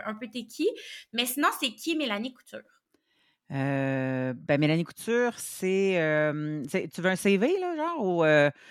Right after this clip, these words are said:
Speaker 2: tu veux savoir qui je suis dans mes profondes valeurs ?
Speaker 1: Qu'est-ce qui t'a forgé en tant que femme ? Puis c'est quoi ton parcours, en gros ?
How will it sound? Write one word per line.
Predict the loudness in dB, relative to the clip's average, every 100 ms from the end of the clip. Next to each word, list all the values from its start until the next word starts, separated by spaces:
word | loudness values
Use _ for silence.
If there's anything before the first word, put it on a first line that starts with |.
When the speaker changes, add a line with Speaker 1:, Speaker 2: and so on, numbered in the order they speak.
| -20 _
Speaker 2:
tu | -2
veux | 0
savoir | 6 8 8 4
qui | 2
je | -2
suis | 0 4
dans | 6
mes | 6
profondes | 4 2 4 4 8
valeurs ? | 10 10 6 2 0 _
Speaker 1:
Qu'est-ce | -2 -2 -4
qui | 0
t'a | 0
forgé | 2 -2 0 -4 -2 0 0
en |
tant | 0 -4
que | -2
femme ? | 2 4 2 -2
Puis | -6
c'est |
quoi | -2 -2
ton | -2
parcours, | 0 0 -2 -2 -2 0
en | -2
gros ? | -4 -8 -8 -8